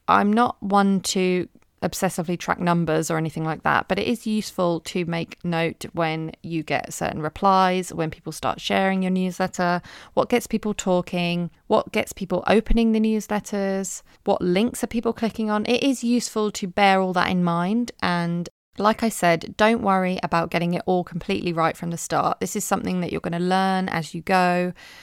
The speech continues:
You're gonna get a feel for it. You're gonna notice what resonates with people and what doesn't. But also remember, even if people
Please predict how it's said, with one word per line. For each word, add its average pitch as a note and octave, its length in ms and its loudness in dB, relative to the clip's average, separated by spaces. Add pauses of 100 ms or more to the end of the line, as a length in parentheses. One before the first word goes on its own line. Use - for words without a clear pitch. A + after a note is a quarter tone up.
(140)
You're F#3+ 100 -4
gonna F#3+ 140 0
get G3 140 2
a - 40 -2
feel F#3 420 2
for F3+ 220 0
it. F3 280 0 (340)
You're F#3 140 -2
gonna F#3 160 0
notice F#3 560 0
what E3+ 140 -2
resonates E3+ 480 -2
with E3+ 80 -8
people E3+ 240 -4
and E3 120 -2
what D#3+ 140 -6
doesn't. D3+ 500 -4
But - 140 0
also A3 300 0
remember, F#3+ 400 2
even G#3 240 2
if G#3+ 100 -2
people F#3+ 320 -4